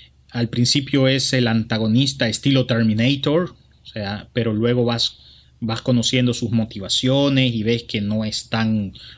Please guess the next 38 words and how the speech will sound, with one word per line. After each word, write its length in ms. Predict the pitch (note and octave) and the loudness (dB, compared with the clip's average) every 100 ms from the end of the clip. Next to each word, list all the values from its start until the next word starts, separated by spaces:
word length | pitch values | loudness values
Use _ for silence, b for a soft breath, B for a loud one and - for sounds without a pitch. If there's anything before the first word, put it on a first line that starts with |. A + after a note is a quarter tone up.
| - | -6
malvado 840 | A2+ G#2 F#2+ F#2+ G#2+ C3+ B2+ A2+ | -2 -2 -4 -4 -2 0 2 -2
que 120 | A#2 | -4
digamos. 680 | G2 G2 C3 D3 C3+ C#3+ - B B B B _ _ - | -6 -2 0 2 0 0 -8 B B B B _ _ -6
Entonces, 1300 | A#2 A2+ A#2+ A#2+ A#2 - D3 C#3+ C3+ B2+ - - - B B B | -4 -2 0 2 0 0 0 2 2 0 0 -4 -6 B B B
claro, 340 | - A#3+ C#3+ G#2+ | 0 2 2 0
o 80 | F#2 | -4
sea, 260 | G#2+ G2+ | -6 -4
la 180 | G#2 A2+ | -4 -2
película 520 | C3 D#3+ D#3+ D#3+ D3+ | 2 2 2 2 2
te, 180 | C#3 B2+ | 2 -2
te 220 | - B2 | 0 0
lleva 240 | B2+ C#3 C3+ | 2 2 2
así 280 | - C#3+ | 2 2
un 140 | C#3 B2+ | 4 2
poquito 600 | B2 A#2 C3+ C3+ C3 B2+ | 0 0 0 2 2 4
manteniéndote 640 | A#2 A2+ A2+ B2+ B2 - | 2 0 0 0 0 0
en 100 | B2 | 0
suspenso 760 | A#2+ A2+ - D#3 D#3 C#3 D3 C3 | 0 -6 0 0 2 0 0 0
hasta 280 | A2+ A#2+ A#2+ | -2 -6 -4
que 100 | A#2 | -2
se 160 | C3+ | 0
revela 640 | A2+ A#2+ C3+ D#3+ C#3+ A#2+ | 0 2 2 2 2 0
quién 240 | B2 C#3+ C#3+ | 0 2 2
es 100 | B2+ | 2
realmente 580 | B2+ B2+ B2+ C#3+ C3 A#2 | 2 2 2 2 0 -2
el 100 | G#2+ | -4
primer 280 | A2+ B2 | -2 0
malvado, 420 | A#2+ A2+ B2 F3 - | 0 0 2 2 2
aunque 260 | C3+ F3 | 2 2
ya 180 | F#3+ F3+ | 2 2
más 220 | F3+ E3+ | 0 0
o 20 | C#3+ | 2
menos 380 | D3+ C#3+ B2 | 2 2 0
te 80 | - | -2
la 160 | A2+ A2+ | 0 2
ves 240 | B2+ A2 | 0 0
venir. 320 | A2+ D3+ A#2+ - B B B B B _ | 0 0 -2 -4 B B B B B _
Eh, 680 | D3+ B2 A#2+ A#2 A2+ G2+ | -2 2 2 2 0 -2